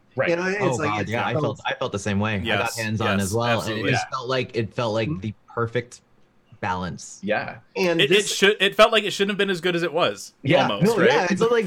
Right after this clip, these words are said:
Speaker 3: I'm like, "What? I, I'm, I'm looking forward to this." I, I, I
Speaker 1: I
Speaker 3: was,
Speaker 1: thought I
Speaker 3: I
Speaker 1: was
Speaker 3: was
Speaker 1: gonna
Speaker 3: like, "No,
Speaker 1: hate
Speaker 3: I really, I really wanna
Speaker 2: Right.
Speaker 3: play this." Like,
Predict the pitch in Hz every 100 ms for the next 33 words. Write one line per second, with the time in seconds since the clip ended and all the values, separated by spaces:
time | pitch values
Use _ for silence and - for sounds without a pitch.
0 | 175 214 233 165 156 226 262 - 180 -
1 | 143 147 156 160 170 170 - 220 196 127
2 | 101 - 107 151 165 151 160 160 214 262
3 | 160 117 120 117 120 - 226 240 185 220
4 | - 185 208 247 190 180 233 269 202 117
5 | - 123 110